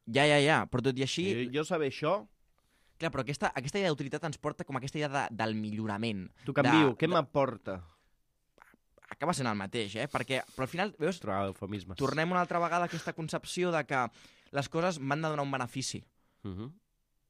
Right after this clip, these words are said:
Speaker 1: Un benefici, i les coses les faig per un benefici, i un benefici. Llavors és, i llavors estem caient en una cosa que... Si, si jo,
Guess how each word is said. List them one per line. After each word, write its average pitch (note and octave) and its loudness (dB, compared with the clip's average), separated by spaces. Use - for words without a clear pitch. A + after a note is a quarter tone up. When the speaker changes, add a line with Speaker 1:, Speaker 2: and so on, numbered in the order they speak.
Speaker 1:
Un C3+ 2
benefici, C3+ -2
i B2 -4
les B2 0
coses E3 0
les D#3+ -4
faig - -4
per A#2 -4
un D3+ 0
benefici, A#2 -6
i C#3 -4
un D#3 -2
benefici. C3+ -4
Llavors E3+ 0
és, F#3 -6
i C3+ -8
llavors F3 -2
estem C3 -4
caient F#3 -2
en F3 -2
una D#3+ -2
cosa E3 -2
que... A#2+ -8
Si, - -8
si C3+ -2
jo, F3+ -2